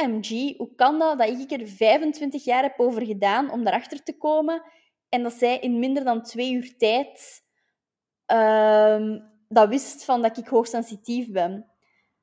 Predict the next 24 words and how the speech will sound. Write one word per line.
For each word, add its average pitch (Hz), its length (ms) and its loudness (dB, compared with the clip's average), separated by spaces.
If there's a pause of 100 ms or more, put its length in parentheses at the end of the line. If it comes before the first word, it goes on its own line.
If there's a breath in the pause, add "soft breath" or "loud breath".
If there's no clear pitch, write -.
(240)
Misschien 254 400 -4
na 247 200 4
een 240 100 0
hele 269 360 2
uitleg 247 400 6
over 240 200 -2
dat 220 120 6
eigen 247 300 2
werktempo 262 520 2
en 240 140 2
beter 233 260 -2
individueel 226 680 0
werken, 254 480 2
had 269 140 -6
ik 233 60 -12
mij 226 140 0
misschien 233 320 -4
wel 233 280 4
aan 247 140 -2
die 233 140 -2
een 208 140 -2
uitleg 254 320 -2
kunnen 220 220 -6
verwachten. 208 600 -2